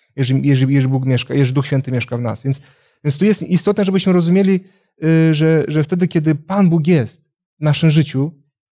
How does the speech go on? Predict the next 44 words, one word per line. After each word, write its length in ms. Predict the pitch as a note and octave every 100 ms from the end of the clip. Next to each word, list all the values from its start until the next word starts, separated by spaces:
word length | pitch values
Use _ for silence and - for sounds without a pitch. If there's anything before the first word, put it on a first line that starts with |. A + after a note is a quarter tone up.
| -
to 60 |
wtedy 220 | C#3 D3 C#3+
będziemy 300 | D3 C#3 C#3+
mieć 220 | C3+ D3
niesamowity 340 | D3+ E3 D#3
szacunek 400 | D3 C#3+ G3 D#3+
do 100 | C3
Pana 220 | C3 B2+
Boga, 420 | B2 A#2+ A#2 D3 _ _ _ _ _ _ _ C3
y, 200 | B2+ C3
będziemy 280 | C#3+ C#3+ D3+
odczuwać 320 | C#3+ F3 E3
właśnie 180 | D3 C#3+
tą 80 | C#3+
świętość, 580 | - G3 F3+ C3+ C#3 -
a 80 | C3+
zarazem 460 | C#3+ D3+ D3 D3 C#3 _ _ _ _
tę, 220 | D3+ D3
tę, 140 | D3 C3+
tą 120 | D3+
miło-, 300 | D3 D3 D3
miłość, 400 | E3 F3 F3 E3+
dobroć 400 | E3+ D3+ D#3+ D#3
i 120 | D#3+
wesele, 400 | D3 - F#3+ D3+
i 80 | C#3+
radość, 580 | F3 D3+ A2 - _ _ _ _ _
które 140 | C#3
właśnie 220 | C#3 C3+
przychodzi 200 | B2+ C#3
od 80 | C3+
Pana 200 | B2+ B2+
Boga. 240 | A#2+ A2+ A#2
I 40 |
to 100 | D3+
jest 100 | D3
niesamowicie 320 | D3 D#3 D3+
istotne, 260 | D3 D3+ C3+
dlatego 320 | C3 C#3+ D3 D3 _ _
ten 160 | - D3+
obraz 340 | F3+ E3+ D#3
musi 220 | G3 -
być 140 | D3+ C#3+
pełny. 400 | D#3 C3 G#2+